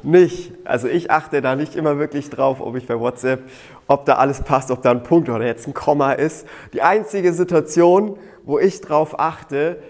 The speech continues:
dass ich auf WhatsApp richtig korrekt schreibe, ist, wenn ich Reimer eine WhatsApp schreibe. Also, für die, die es nicht wissen, Reimer ist, äh, mein Bibelschullehrer und hier auch in der Gemeinde unterwegs. Und ja, der legt Wert auf Rechtschreibung, was auch gut ist, aber da muss mi-, ich mich immer anpassen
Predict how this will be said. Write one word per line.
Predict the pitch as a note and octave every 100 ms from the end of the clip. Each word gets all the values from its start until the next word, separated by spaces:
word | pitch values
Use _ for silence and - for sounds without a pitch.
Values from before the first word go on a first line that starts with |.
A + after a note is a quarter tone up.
| -
dass | B2+ C3
ich | C#3 -
auf | C3+ C3
WhatsApp | D3+ D3+ - C#3+ -
richtig | D3+ D#3 D3+ -
korrekt | C3 D3 D3+
schreibe, | - B2+ C3+ C3
ist, | -
wenn | B2+
ich | B2 -
Reimer | B2+ C3+ B2
eine | A#2
WhatsApp | A2+ A2 G#2 G#2
schreibe. | - G2+ G2+ - - G#3+ - C4+
Also, | D4 - D#3+ - - A#3 G#3 - - - - - - -
für | E3+
die, | F#3+
die | F#3+
es | F3
nicht | D#3 D3+
wissen, | F#3 E3+ C#3
Reimer | C#3+ D#3+ D3+ D3
ist, | C3+ C3+ -
äh, | C3+ B2+
mein | B2+ B2+
Bibelschullehrer | D3+ D#3 D3+ C#3 C3+ C3 B2
und | A#2
hier | - C3
auch | D3
in |
der | C3
Gemeinde | B2+ B2 B2 C#3+ C3
unterwegs. | C3+ C3 B2+ C#3+ D3+ -
Und | - A2 G#2+ - - - - - -
ja, | B2 B2
der | B2 B2 A#2 A#2 - -
legt | C#3+ C#3+ A#2+ A2+
Wert | E3 F3+
auf | - -
Rechtschreibung, | - C3+ C3 C#3
was | E3+
auch | D3 -
gut | G3
ist, | F#3+ F3 -
aber | C3+
da | C3+
muss | C3 C#3
mi-, | D#3+ E3
ich | E3+
mich | E3 C3
immer | C3
anpassen | C3 D#3 D3 C#3+ E3+ F3